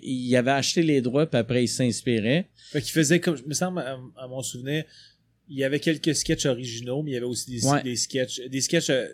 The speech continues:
Speaker 2: de, adap-, euh, pas adaptés,
Speaker 1: De
Speaker 2: mais des sketchs, euh, qui étaient juste traduits,
Speaker 1: Ouais.
Speaker 2: euh,
Speaker 1: Ça,
Speaker 2: directement.
Speaker 1: pis ça, c'était des, c'était des désastres.
Speaker 2: Ouais, je pense que c'était
Speaker 1: C'était
Speaker 2: l'autre qui était le plus
Speaker 1: dégueulasse,
Speaker 2: pénible.
Speaker 1: ça.
Speaker 2: Ça marchait
Speaker 1: C'était
Speaker 2: plus,
Speaker 1: arc.
Speaker 2: les, les, les,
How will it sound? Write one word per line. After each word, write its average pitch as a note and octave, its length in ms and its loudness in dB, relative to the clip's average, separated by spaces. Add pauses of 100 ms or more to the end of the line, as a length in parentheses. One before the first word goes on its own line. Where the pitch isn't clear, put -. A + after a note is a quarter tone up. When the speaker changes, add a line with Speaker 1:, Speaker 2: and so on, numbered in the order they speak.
Speaker 2:
de, A2+ 240 -6 (1000)
adap-, D3 340 2
euh, D3 80 4
pas F3+ 140 4
adaptés, D#3 320 4
Speaker 1:
De G3 40 6
Speaker 2:
mais G3+ 120 6
des D3+ 60 6
sketchs, F3+ 360 4
euh, C#3 160 6
qui C#3+ 140 0
étaient C#3 160 4
juste D#3 240 0
traduits, C#3+ 380 4
Speaker 1:
Ouais. E3+ 440 6
Speaker 2:
euh, C#3+ 40 0
Speaker 1:
Ça, C3+ 180 6
Speaker 2:
directement. C#3 320 4
Speaker 1:
pis B2+ 60 6
ça, E3 240 6
c'était D3 280 4
des, C3 380 4
c'était C3+ 320 2
des B2+ 260 2
désastres. B2+ 500 2
Speaker 2:
Ouais, C3+ 80 4
je A#2+ 120 0
pense D3+ 140 2
que F3+ 40 6
c'était D3 120 4
Speaker 1:
C'était E3 140 8
Speaker 2:
l'autre C3+ 120 2
qui B2 60 -12
était E3+ 120 4
le D#3+ 60 6
plus C3 60 2
Speaker 1:
dégueulasse, A#2 480 4
Speaker 2:
pénible. G2+ 200 -4 (180)
Speaker 1:
ça. - 120 -10
Speaker 2:
Ça C3+ 60 -4
marchait C#3 160 4
Speaker 1:
C'était D3+ 120 4
Speaker 2:
plus, D#3+ 200 0
Speaker 1:
arc. D3 120 4
Speaker 2:
les, A#2+ 120 2 (100)
les, A2 220 -2
les, A#2 60 -12